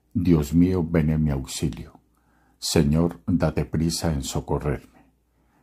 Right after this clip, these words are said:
Gloria al Padre, y al Hijo, y al Espíritu Santo, como era en el principio, ahora y siempre, por los siglos de los siglos.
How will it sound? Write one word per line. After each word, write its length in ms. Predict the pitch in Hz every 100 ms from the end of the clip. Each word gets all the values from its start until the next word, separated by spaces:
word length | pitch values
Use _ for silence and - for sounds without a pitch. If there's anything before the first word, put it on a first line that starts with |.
| -
Gloria 380 | 85 80 73 78
al 140 | 73
Padre, 400 | - 80 82 80
y 120 | 80
al 160 | 71 67
Hijo, 280 | 85 - 82
y 80 | 71
al 160 | 65
Espíritu 640 | 67 - - 76 71 - 71
Santo, 560 | - 76 76 82 78 _ _ _ _ _ -
como 320 | - 71 71
era 220 | 78 80
en 100 | 82
el 160 | 80 65
principio, 760 | - 71 67 - 80 76 78 73
ahora 280 | 73 71
y 80 | 69
siempre, 640 | 65 - 80 78 90 82 - _ _ _ _ _ -
por 200 | 76 69
los 260 | 69 67
siglos 460 | - 85 82 85 76
de 100 | 76
los 220 | 67 69
siglos. 840 | - 80 67 73 76 69 - -